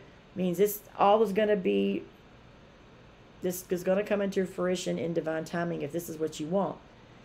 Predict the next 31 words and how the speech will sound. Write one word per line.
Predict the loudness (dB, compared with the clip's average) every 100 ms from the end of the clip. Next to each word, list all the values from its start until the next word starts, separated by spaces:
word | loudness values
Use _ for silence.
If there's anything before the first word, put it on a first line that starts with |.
| -20 -6
And | -2 0
also | 0 2 6 6
with | 4 2
this | 0 -2 -6 -18 -20 -20 -20 -20 -20 -20 -20 -4
ballerina, | 4 6 8 8 8 6 4
the | 4
black | 4 4 2
swans | -2 0 2 2 2 0 -2
in | 0
the |
back, | 4 4 4 2
this | 0
is, | -2 2
like, | 4 2
somebody | 0 2 4 4
you, | 4 4 2 -2 -16 -4
you | 8 10
or | 10
your | 8
person | 6 4 4 0 0
could | 0 0
discover | -2 2 6 6 6 0 -2 -14 -20 -20 -20 -20
some | -12 -4
hidden | 4 6 6
talent | 4 2 2 2 0
that | 2
they | 2
have, | 4 4 4 4 0 -14 -16 -4
you | 0
or | 0
them. | 2 0 0